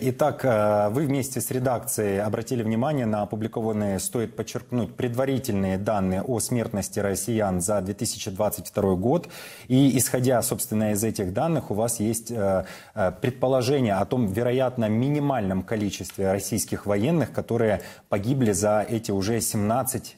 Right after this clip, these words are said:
как минимум, месяцев полномасштабного вторжения, э, России в Украину. Скажите, пожалуйста, э, на какие данные, собственно, Росстата вы обратили внимание и к чему пришли?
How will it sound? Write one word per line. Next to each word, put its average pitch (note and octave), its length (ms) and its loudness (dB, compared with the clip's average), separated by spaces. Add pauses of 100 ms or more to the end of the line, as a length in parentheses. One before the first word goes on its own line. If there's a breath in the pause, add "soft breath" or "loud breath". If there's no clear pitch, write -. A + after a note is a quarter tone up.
(280)
как - 220 -6
минимум, G2+ 300 8
месяцев G#2 520 2
полномасштабного F#2 800 0
вторжения, F#2 720 0 (300 loud breath)
э, E2+ 320 4
России F#2+ 320 2
в F#2 80 0
Украину. F#2 420 0
Скажите, B2+ 380 0
пожалуйста, A2 760 2 (300 loud breath)
э, G2+ 240 0
на A#2 100 0
какие D3 320 0
данные, G#2+ 520 2
собственно, F2+ 440 -2
Росстата G2+ 460 0
вы F2 160 0
обратили F2 400 -2
внимание F#2 520 2
и F#2 340 -6
к - 120 -20
чему F2+ 280 -10
пришли? E2 360 -16